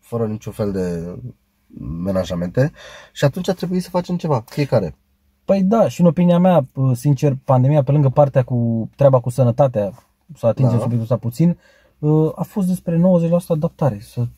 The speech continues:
Speaker 2: te descurci, să ieși din
Speaker 1: Exact. Și noi
Speaker 2: situație.
Speaker 1: cum, uh,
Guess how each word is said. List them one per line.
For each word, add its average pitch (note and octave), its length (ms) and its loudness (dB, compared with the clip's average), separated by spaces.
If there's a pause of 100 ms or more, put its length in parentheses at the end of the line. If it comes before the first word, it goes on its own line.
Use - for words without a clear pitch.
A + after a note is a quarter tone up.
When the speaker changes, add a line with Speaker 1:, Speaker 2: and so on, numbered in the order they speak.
(140)
Speaker 2:
te C3 60 -4
descurci, B2+ 440 -2
să - 200 -10
ieși D3+ 320 0
din D#3 400 0 (220)
Speaker 1:
Exact. A#2 460 2 (320)
Și - 140 -6
noi G3 140 4
Speaker 2:
situație. E3+ 380 2
Speaker 1:
cum, D#3 160 6
uh, C#3+ 60 4